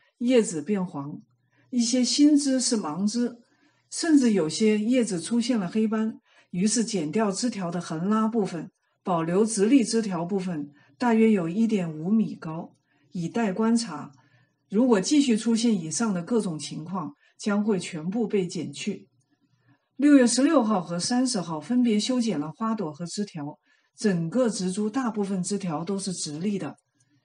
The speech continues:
进入七月，在每个枝条顶端，或在发出红色的叶子，或在结花苞。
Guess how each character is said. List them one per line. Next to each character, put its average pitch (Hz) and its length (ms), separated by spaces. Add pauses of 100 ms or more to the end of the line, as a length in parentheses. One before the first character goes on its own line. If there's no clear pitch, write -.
(160)
进 247 200
入 220 120
七 233 320
月， 233 320 (280)
在 254 200
每 196 280
个 214 120
枝 254 200
条 190 200
顶 180 220
端， 175 300 (400)
或 302 200
在 247 160
发 240 220
出 247 160
红 185 260
色 262 200
的 190 80
叶 196 240
子， 156 240 (420)
或 247 300
在 220 180
结 165 240
花 208 220
苞。 220 320